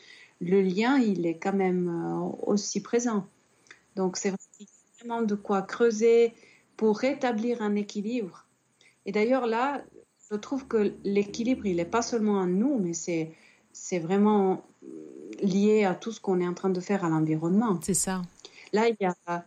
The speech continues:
Speaker 1: il y a d'autres études qui, et là, elles sont pas encourageantes, malheureusement,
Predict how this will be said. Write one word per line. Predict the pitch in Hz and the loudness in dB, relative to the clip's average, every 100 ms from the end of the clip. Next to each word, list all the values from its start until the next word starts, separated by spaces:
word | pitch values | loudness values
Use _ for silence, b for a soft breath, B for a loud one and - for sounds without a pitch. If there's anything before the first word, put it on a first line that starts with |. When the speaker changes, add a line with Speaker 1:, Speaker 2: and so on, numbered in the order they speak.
| - | -2
Speaker 1:
il | 208 | 0
y | 190 | 2
a | 180 | 2
d'autres | 190 262 - | 2 0 0
études | 208 - 247 247 208 | -4 -2 -2 0 -2
qui, | - 180 170 165 160 | -6 -4 0 0 0
et | - 185 | 0 2
là, | 190 214 | 2 2
elles | |
sont | 202 - 180 | 0 0 -2
pas | 175 196 | 0 2
encourageantes, | 196 196 185 185 190 202 226 - | 0 -2 -4 -2 0 0 -2 -4
malheureusement, | 175 175 175 170 196 240 | -4 -2 -2 -2 0 0